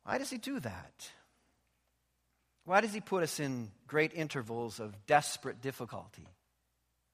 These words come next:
I think it's so we'll call out to him. And then he can show off. And then we can be amazed at him.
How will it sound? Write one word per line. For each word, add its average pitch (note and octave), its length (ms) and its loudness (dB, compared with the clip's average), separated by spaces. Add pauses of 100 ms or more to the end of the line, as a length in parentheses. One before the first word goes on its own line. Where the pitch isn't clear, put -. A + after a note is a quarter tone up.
(1300)
I D3 260 2
think F#3 200 -4
it's D3 100 -6
so D3+ 160 -2
we'll C#3+ 160 -2
call D3+ 320 -2
out G3 200 -10
to A2 80 -14
him. F#2+ 200 -14 (1600)
And C#3 140 -2
then D3 120 0
he D#3 100 -4
can D3+ 140 -6
show D3+ 300 -2
off. D#3+ 480 -6 (1000)
And D3 120 -2
then D#3+ 140 4
we F3 100 0
can E3+ 140 -2
be D#3+ 140 -4
amazed E3 540 -2
at A#2 120 -6
him. G2 220 -14